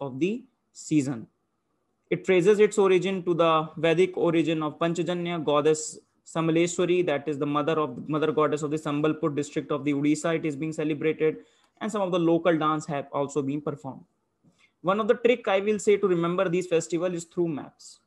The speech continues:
Make a map. For example, in Odisha, you can make Nua-, Nuakhai Juhar and the other festivals. For example, here in Kamakhya temple, some other festival takes place. So at least seven to eight festival, ten to eleven, twelve festival, do remember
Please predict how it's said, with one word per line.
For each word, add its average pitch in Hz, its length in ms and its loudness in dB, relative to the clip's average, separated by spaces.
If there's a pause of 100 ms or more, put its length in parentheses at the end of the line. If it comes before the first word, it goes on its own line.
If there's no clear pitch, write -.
Make 240 360 -4 (120)
a 208 120 0
map. 143 320 -6 (540)
For 185 80 -2
example, 214 540 -2
in 190 160 -4
Odisha, 180 420 0
you 165 80 4
can 165 240 -2
make 147 240 -2
Nua-, 147 340 -4 (600)
Nuakhai 160 440 2
Juhar 139 440 -2 (180)
and 175 160 -8
the 240 40 -4
other 196 220 0
festivals. 170 600 -2 (200)
For 156 80 -6
example, 151 380 -2
here 151 240 2
in 143 160 -6
Kamakhya 147 460 -4
temple, 147 320 -4
some 143 160 -6
other 143 160 -4
festival 147 400 -6
takes 143 200 -8
place. 139 340 -6 (580)
So 226 140 6
at 220 160 2
least 226 520 -2
seven 202 320 0
to 190 140 2
eight 185 180 4
festival, 175 480 0
ten 170 300 0
to 175 80 2
eleven, 156 320 0
twelve 156 240 0
festival, 160 400 0
do 175 160 6
remember 127 400 -2